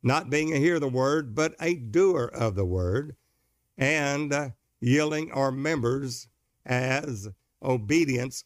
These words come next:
unto righteousness, which will yield the peaceable fruits of holiness.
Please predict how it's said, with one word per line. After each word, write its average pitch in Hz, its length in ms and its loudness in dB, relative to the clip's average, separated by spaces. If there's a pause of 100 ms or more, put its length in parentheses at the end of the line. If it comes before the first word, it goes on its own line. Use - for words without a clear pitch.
unto 165 760 2
righteousness, 139 1080 -8 (600)
which 135 240 0
will 113 280 2
yield 117 580 -2 (420)
the 117 140 0
peaceable 107 500 0
fruits 123 320 0
of 120 100 2
holiness. 110 640 -2